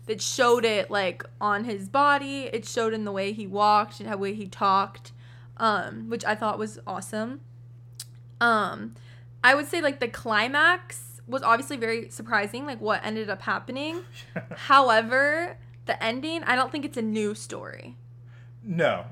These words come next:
Speaker 2: you're, no.
Speaker 1: What happened?
Speaker 2: You're right. No, you're right.
Speaker 1: It's new, like, it was a,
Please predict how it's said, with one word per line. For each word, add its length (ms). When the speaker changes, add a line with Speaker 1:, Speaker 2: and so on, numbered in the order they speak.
Speaker 2:
you're, 160
no. 200
Speaker 1:
What 120
happened? 380
Speaker 2:
You're 100
right. 300
No, 80
you're 120
right. 160
Speaker 1:
It's 200
new, 600
like, 360
it 100
was 180
a, 160